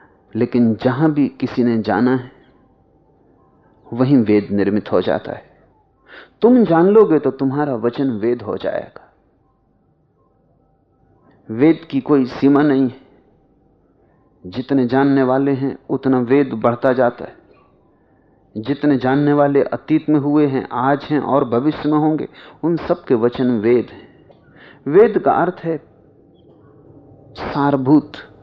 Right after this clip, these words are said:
ज्ञान। नानक कहते हैं सारे वेद एक ही बात कहते हैं कि उसके अंत की खोज करते करते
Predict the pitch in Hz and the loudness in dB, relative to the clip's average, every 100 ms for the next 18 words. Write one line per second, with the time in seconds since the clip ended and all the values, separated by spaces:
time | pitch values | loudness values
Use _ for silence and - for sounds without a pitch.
0 | - 113 120 104 87 - _ - _ _ | -8 0 2 0 -4 -12 _ -20 _ _
1 | _ _ _ _ _ - - - 151 214 | _ _ _ _ _ -20 -20 -4 0 2
2 | 233 - 185 190 220 208 - - 151 170 | 2 0 -2 2 2 2 0 -6 -2 4
3 | 202 180 151 208 247 - - - 160 226 | 6 6 6 4 4 -4 -18 0 4 4
4 | 220 170 131 113 156 - 127 131 185 165 | 2 0 2 2 -2 -4 -8 -6 -4 -6
5 | - _ _ _ _ _ _ _ _ _ | -8 _ _ _ _ _ _ _ _ _
6 | _ _ _ _ - - 165 - 151 160 | _ _ _ _ -6 0 0 0 -2 2
7 | 196 180 160 143 131 - 147 - - 123 | 2 0 -4 -6 -4 0 0 0 -2 -2
8 | - 113 - 120 - 117 | 0 -2 -2 -2 -2 -4